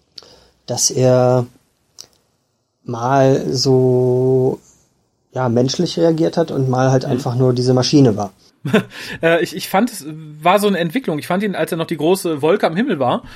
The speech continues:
Speaker 2: fand ich seine Stimme halt sehr beeindruckend, weil sie natürlich sehr viel mehr Raum einnahm. Ähm, nur da war es halt inhaltlich irgendwie so,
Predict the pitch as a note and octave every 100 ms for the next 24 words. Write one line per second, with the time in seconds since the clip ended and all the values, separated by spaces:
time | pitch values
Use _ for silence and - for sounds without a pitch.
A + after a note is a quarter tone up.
0 | - - - E3+ F3 D#3+ C#3+ D#3 G3 G3+
1 | F#3+ F3+ D#3+ F3+ F#3+ E3 D3 D3 C#3+ D#3
2 | D3+ D3+ C#3 B2+ - C3 B2+ A#2+ C3+ G#3+
3 | - - - - D#3 D#3+ D#3+ E3+ E3+ -
4 | - G#3+ G3+ - E3 G#3 G#3+ A3 - G3+
5 | G3 G3+ G#3+ A#3